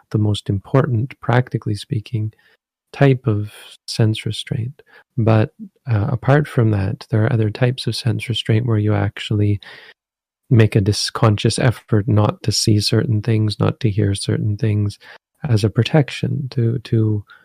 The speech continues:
allow you to cultivate mindfulness, um, in, in peace and with a,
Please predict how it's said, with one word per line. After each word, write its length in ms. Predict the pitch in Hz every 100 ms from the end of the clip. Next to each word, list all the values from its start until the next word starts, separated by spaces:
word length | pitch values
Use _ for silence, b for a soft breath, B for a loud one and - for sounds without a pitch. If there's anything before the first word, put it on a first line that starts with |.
| _ -
allow 340 | 110 107 110
you 180 | 110 107
to 140 | -
cultivate 540 | - 117 101 107 104 120
mindfulness, 1040 | 101 98 101 - 104 101 104 - - - 208
um, 440 | 120 104 101 107 131 196 _ _
in, 260 | 120 107 101 156
in 200 | 101 104
peace 460 | - 123 117 - -
and 220 | 98 101 B B _ _ _
with 260 | 117 107 -
a, 380 | 110 104 101